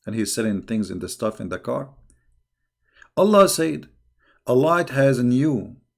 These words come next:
now come to you from God." Okay, how Allah is God and he says, "A light has come to you from God"? Who is the one who's talking?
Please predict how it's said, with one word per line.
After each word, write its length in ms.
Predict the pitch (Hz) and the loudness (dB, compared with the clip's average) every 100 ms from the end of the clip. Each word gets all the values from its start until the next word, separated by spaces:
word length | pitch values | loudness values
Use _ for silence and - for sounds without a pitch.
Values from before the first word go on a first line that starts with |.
| _ | _
now 320 | 117 127 143 131 | -2 2 2 0
come 340 | - 180 165 | -4 -4 -4
to 140 | 143 151 | -6 -4
you 320 | 185 185 139 | -2 -2 -2
from 240 | - 123 | -4 -4
God." 260 | 117 107 139 | -2 -4 -4
Okay, 200 | 139 139 | -2 -2
how 260 | 170 233 | 0 0
Allah 680 | 208 180 165 170 107 127 - _ _ _ _ _ - | 2 2 4 2 2 -2 -12 _ _ _ _ _ -4
is 300 | 151 127 - _ 123 101 | -2 -2 -4 _ -12 -6
God 420 | 143 110 95 107 | -2 0 0 -2
and 140 | 131 | -2
he 140 | 123 135 | 0 -2
says, 380 | - 170 165 - | 0 2 2 2
"A 80 | 127 | 0
light 320 | 135 147 147 | 2 2 2
has 220 | 131 120 | 0 -2
come 200 | - 131 | 0 -2
to 100 | 127 | -2
you 200 | 127 143 | -2 -2
from 220 | - 117 107 | -2 -4 -2
God"? 380 | 107 92 104 | -2 -2 -2
Who 200 | - 226 | 0 0
is 100 | 208 | 0
the 80 | 170 | -2
one 180 | 165 151 | 0 -2
who's 100 | 139 | 0
talking? 480 | 139 135 135 127 | -2 -2 -6 -10